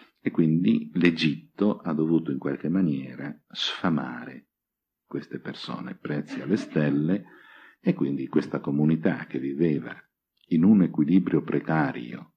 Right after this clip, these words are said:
nella situazione economica precedente, in questa nuova situazione si è trovata alla fame.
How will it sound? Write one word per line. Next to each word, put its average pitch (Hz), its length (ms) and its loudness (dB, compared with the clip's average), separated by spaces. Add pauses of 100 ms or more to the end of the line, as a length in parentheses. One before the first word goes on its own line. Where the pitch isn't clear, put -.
(140)
nella 69 260 -4
situazione 73 640 -2
economica 69 560 -4
precedente, 73 720 0
in - 160 -4
questa - 260 -6
nuova 78 260 -2
situazione - 760 -8 (360)
si - 140 -4
è 87 40 4
trovata - 480 -4
alla 62 140 -14
fame. - 520 -14